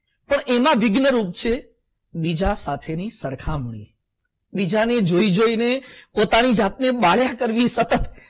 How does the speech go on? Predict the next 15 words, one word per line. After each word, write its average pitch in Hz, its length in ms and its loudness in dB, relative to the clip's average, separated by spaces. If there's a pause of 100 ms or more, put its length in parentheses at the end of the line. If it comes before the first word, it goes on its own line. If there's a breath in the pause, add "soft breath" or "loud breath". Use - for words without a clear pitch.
(200 loud breath)
આપણો 240 360 2
ફોન 262 460 2 (460)
નાનો 175 440 2
છે 285 160 2
એટલે 285 240 0
નહીં, 320 200 0
પણ 247 180 -2
કોઈકનો 240 420 0
મોટો 175 400 -2
છે 269 440 2 (260 loud breath)
એટલે 240 200 -2
આપણને 220 320 0
તકલીફ 170 440 -4
થાય 139 180 -4
છે. 120 360 -12